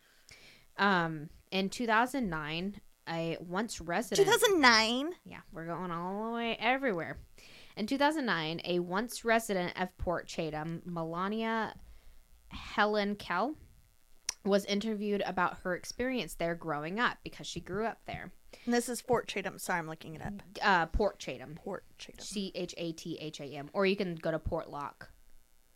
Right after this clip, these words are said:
Speaker 1: Um, she recalled having to abandon their home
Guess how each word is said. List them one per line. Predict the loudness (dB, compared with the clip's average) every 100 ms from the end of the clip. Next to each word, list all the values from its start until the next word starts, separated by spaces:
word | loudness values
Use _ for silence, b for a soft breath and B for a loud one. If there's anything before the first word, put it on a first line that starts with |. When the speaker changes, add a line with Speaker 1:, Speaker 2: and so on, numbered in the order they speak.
| _ _ _ _
Speaker 1:
Um, | -8 -8 -10 -14 -16 _ _ _ _ -12
she | -2 -2 0
recalled | -2 0 0 0
having | -2 -2 0 -4 -6
to | -10 -4 -2 0 -2
abandon | -4 -4 -2 -2 -2 -2
their | -2 -2
home | -2 -4 -6